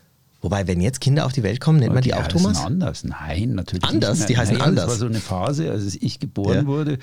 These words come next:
Speaker 1: Hieß jeder
Speaker 2: Hießen
Speaker 1: zweite Thomas und Markus?
Speaker 2: Nein, nein, die hießen Thomas, genau.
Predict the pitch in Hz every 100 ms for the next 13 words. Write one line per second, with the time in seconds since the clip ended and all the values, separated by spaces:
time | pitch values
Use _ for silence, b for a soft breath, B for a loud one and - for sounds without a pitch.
0 | B 131 123 131 123 139 131 139 139 139
1 | 135 131 135 135 147 127 110 120 104 -
2 | 113 120 139 - 107 87